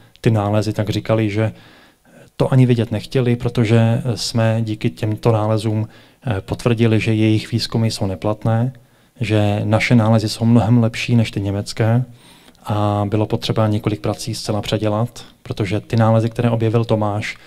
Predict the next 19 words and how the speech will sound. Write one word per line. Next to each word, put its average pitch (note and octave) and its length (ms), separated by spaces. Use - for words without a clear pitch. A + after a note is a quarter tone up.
jsou - 240
tak - 260
krásné A2+ 720
a G#2 360
s G2 240
dobrými A2 380
detaily, G#2 520
že, G2+ 220
eh, G#2 240
Němci G2+ 340
museli G#2 520
své - 220
práce G2 320
předělat. F#2+ 560
Tak, - 400
teď - 140
se C#3 120
dostáváme A#2 840
do, G#2 380